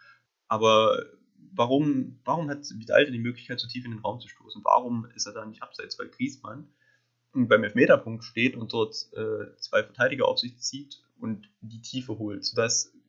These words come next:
etwas Raum, ein, zwei Meter vielleicht maximal, aber dadurch ist Vidal halt nicht abseits und kann, äh, unge-, äh, ungestört in den Raum vorstoßen. So. Das sind halt so kleine Details, die aber sehr, sehr wertvoll sein können im Offensivspiel.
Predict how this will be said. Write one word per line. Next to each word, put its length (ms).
etwas 420
Raum, 460
ein, 240
zwei 240
Meter 260
vielleicht 320
maximal, 480
aber 140
dadurch 320
ist 160
Vidal 240
halt 140
nicht 160
abseits 580
und 120
kann, 520
äh, 240
unge-, 240
äh, 140
ungestört 420
in 100
den 140
Raum 240
vorstoßen. 680
So. 200
Das 80
sind 120
halt 140
so 80
kleine 400
Details, 720
die 100
aber 460
sehr, 500
sehr 220
wertvoll 360
sein 300
können 260
im 100
Offensivspiel. 720